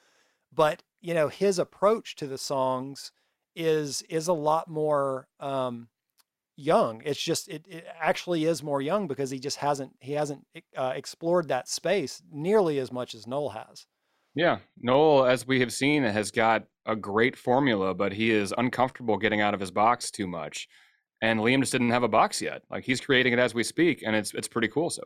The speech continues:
Speaker 2: far.
Speaker 1: Yeah, and, and he's doing it with the trust of, like, other people, which I think is a,
Speaker 2: Yeah.
Speaker 1: a really good way to approach it because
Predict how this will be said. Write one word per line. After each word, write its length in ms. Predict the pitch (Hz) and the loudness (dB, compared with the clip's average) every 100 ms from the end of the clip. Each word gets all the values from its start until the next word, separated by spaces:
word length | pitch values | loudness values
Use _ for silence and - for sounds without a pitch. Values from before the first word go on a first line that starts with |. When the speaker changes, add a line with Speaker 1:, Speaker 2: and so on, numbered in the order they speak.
| - | -16
Speaker 2:
far. 240 | - - _ _ _ | -18 -18 _ _ _
Speaker 1:
Yeah, 140 | 151 214 | -6 -2
and, 220 | 202 180 214 | 0 0 0
and 300 | 185 185 175 | 0 0 0
he's 220 | 175 135 | -8 -4
doing 320 | 151 156 151 | -2 0 -2
it 160 | 151 151 | -4 -2
with 420 | 143 135 - _ _ _ | 0 0 -2 _ _ _
the 140 | 135 | -10
trust 520 | - - 170 165 - 151 | -6 -4 2 2 2 -4
of, 120 | 127 | -4
like, 240 | 135 - - | -4 -4 -4
other 340 | 165 151 120 | -2 -2 -6
people, 480 | - 180 196 131 117 | -8 -10 -10 -8 -6
which 180 | 120 135 | -4 -4
I 60 | |
think 260 | 120 196 226 | -2 -2 -2
is 120 | 147 | -4
a, 80 | 127 | 0
Speaker 2:
Yeah. 160 | 101 123 | 0 0
Speaker 1:
a 40 | |
really 360 | 127 151 160 147 | -2 0 0 -4
good 360 | 131 139 131 - | -2 -2 -2 -8
way 300 | 127 139 139 | -4 0 0
to 140 | 135 | -2
approach 380 | 117 - 143 - | -6 -4 -4 -4
it 100 | 135 | -6
because 440 | 131 - 139 127 | -12 -6 -6 -6